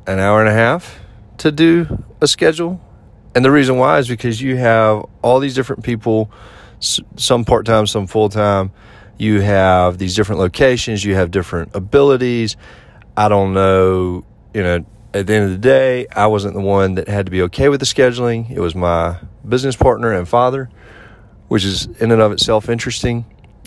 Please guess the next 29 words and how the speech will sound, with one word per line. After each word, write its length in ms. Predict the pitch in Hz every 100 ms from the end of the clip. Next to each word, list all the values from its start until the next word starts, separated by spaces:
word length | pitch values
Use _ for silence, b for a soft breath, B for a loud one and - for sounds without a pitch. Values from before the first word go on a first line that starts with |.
| -
Um, 560 | 98 95 92 87 87 82 - - -
and 140 | 98
so 140 | 92 107
I'd 180 | 110 107
spend, 480 | - 107 101 95 -
you 100 | 120
know, 200 | 85 76 -
an 100 | 92
hour 460 | 101 104 101 98 95
building 340 | 104 101 98
out 300 | 92 90 -
what 120 | 95
I 100 | 95
thought 200 | - 87
was 140 | 90 87
a 40 |
good-looking 340 | 92 87 90
schedule, 680 | 90 - 127 120 117 110 110
show 220 | 110 98
it 60 | 80
to 60 | 95
him, 520 | 123 123 117 113 107 b b b b b b - _ - - -
and 180 | 95 92
we 100 | 92
would, 220 | 90 85 - -
quote-unquote, 640 | - 98 92 98 92 -
call 220 | - 90
an 100 | 85 -
audible, 560 | 110 117 117 110 107